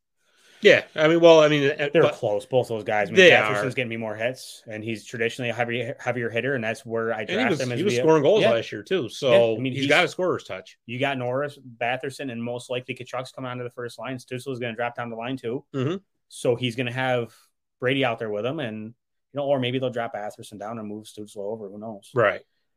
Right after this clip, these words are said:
Speaker 2: But
Speaker 1: I tell you, Ottawa's gonna be a fun team to watch in a couple of years,
Speaker 2: I
Speaker 1: aren't
Speaker 2: like
Speaker 1: they?
Speaker 2: them.
Speaker 1: Man.
Speaker 2: I, I'm a big believer
Speaker 1: Boy,
Speaker 2: in
Speaker 1: they're
Speaker 2: them,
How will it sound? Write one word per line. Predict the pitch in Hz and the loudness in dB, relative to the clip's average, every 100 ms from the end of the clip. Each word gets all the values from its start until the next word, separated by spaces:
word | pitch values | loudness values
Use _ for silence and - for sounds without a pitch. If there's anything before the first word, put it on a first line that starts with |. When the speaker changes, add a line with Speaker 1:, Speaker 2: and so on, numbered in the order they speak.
| - | -10
Speaker 2:
But | 98 92 - _ _ _ - | -8 -8 -12 _ _ _ -8
Speaker 1:
I | 117 | -2
tell | 107 | 0
you, | 117 | 2
Ottawa's | 113 107 95 | 2 2 -2
gonna | 101 | -8
be | 98 | -10
a | |
fun | 98 113 98 | -10 -10 -10
team | - 101 | -10 -10
to | |
watch | 98 107 - | -8 -8 -10
in | 104 | -10
a | |
couple | 110 107 | -10 -8
of | 95 | -6
years, | 98 98 | -6 -2
Speaker 2:
I | |
Speaker 1:
aren't | 104 113 | -2 0
Speaker 2:
like | |
Speaker 1:
they? | 131 | 0
Speaker 2:
them. | 123 - _ - | 0 -6 _ -8
Speaker 1:
Man. | 107 107 | -2 2
Speaker 2:
I, | 127 139 | 2 2
I'm | 135 | 0
a | 147 | 2
big | 156 131 | 2 2
believer | 135 143 165 170 | 2 0 0 4
Speaker 1:
Boy, | 135 | 6
Speaker 2:
in | |
Speaker 1:
they're | |
Speaker 2:
them, | 123 | 6